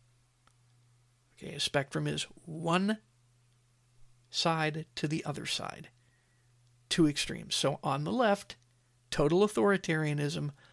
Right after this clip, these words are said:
On the right, no government whatsoever. It's a free-for-all. There you go.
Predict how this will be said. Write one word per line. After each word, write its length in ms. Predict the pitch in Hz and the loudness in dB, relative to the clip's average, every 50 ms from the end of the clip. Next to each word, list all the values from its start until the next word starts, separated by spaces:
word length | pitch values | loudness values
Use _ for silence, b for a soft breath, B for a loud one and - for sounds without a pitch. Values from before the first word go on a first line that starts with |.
| b b b b b _ - | b b b b b _ -4
On 240 | - 156 151 165 185 | -2 0 2 2 2
the 100 | 190 180 | 2 2
right, 440 | 160 156 156 147 147 143 - - - _ _ _ _ _ _ _ _ _ _ _ _ _ _ _ _ _ _ _ _ - - | 2 2 2 0 0 -2 -6 -12 -20 _ _ _ _ _ _ _ _ _ _ _ _ _ _ _ _ _ _ _ _ -8 -4
no 300 | 151 151 156 165 160 160 | -2 2 2 2 2 4
government 420 | 160 165 156 156 156 156 156 151 | 2 2 2 2 0 -2 -2 -4
whatsoever. 640 | 151 147 - - - 143 139 131 123 - - - - _ _ _ _ _ _ _ _ _ _ - | -6 -6 -4 -2 -2 -2 -2 -2 -4 -6 -10 -14 -14 _ _ _ _ _ _ _ _ _ _ -10
It's 220 | - 147 139 - - | -8 -6 -4 -4 -4
a 80 | - | -4
free-for-all. 840 | - - - - 170 170 160 143 - 135 135 - - - - - - _ _ _ _ _ _ _ _ _ _ _ _ _ _ _ - _ _ _ _ _ _ _ _ _ _ _ _ _ _ _ _ _ _ _ - _ _ _ _ _ _ _ _ _ _ _ _ _ _ _ _ _ _ - - | -6 -6 -2 2 4 4 4 4 2 0 0 0 0 -4 -6 -8 -12 _ _ _ _ _ _ _ _ _ _ _ _ _ _ _ -20 _ _ _ _ _ _ _ _ _ _ _ _ _ _ _ _ _ _ _ -20 _ _ _ _ _ _ _ _ _ _ _ _ _ _ _ _ _ _ -2 2
There 120 | 156 151 | 2 2
you 120 | 156 156 147 | 4 2 0
go. 240 | - - - - | -2 -4 -6 -6